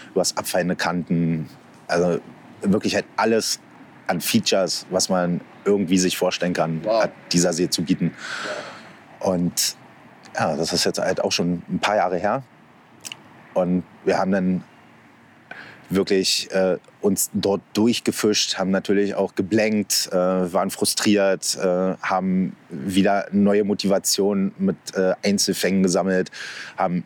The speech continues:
Speaker 1: instant gefischt, haben uns Futterplätze angelegt, haben ja wirklich viele Sachen über die letzten Jahre probiert. Und, äh, so vor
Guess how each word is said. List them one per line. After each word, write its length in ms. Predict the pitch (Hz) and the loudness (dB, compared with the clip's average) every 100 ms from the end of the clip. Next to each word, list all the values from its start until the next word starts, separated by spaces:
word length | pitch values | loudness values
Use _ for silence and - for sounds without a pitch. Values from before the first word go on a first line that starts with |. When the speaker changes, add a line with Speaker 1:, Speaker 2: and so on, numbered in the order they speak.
| - | -2
Speaker 1:
instant 400 | 131 107 - 104 | 0 0 0 0
gefischt, 640 | 104 - 104 98 - - | -2 0 2 2 0 -2
haben 200 | 98 95 | 0 2
uns 200 | 98 92 | 2 0
Futterplätze 640 | - - 101 87 87 - 78 | -2 -2 -2 0 -2 0 0
angelegt, 460 | 90 90 90 85 | 0 2 2 0
haben 120 | 98 95 | 0 0
ja 160 | 90 | -2
wirklich 240 | 87 - - | -4 -8 -4
viele 260 | - 104 | 2 2
Sachen 260 | 92 98 104 | 2 0 2
über 140 | 95 | 2
die 80 | 92 | 2
letzten 280 | 92 - - | 0 0 0
Jahre 240 | 92 92 | 0 0
probiert. 440 | 92 95 85 117 - - - - - - - | -2 -2 2 0 0 -10 -12 -12 -14 -18 -8
Und, 500 | 95 90 92 - - | -2 0 0 -2 -2
äh, 300 | 98 90 87 82 | 0 0 0 -4
so 280 | 90 - 87 | -4 -2 -2
vor 500 | - 90 87 87 | -2 0 2 0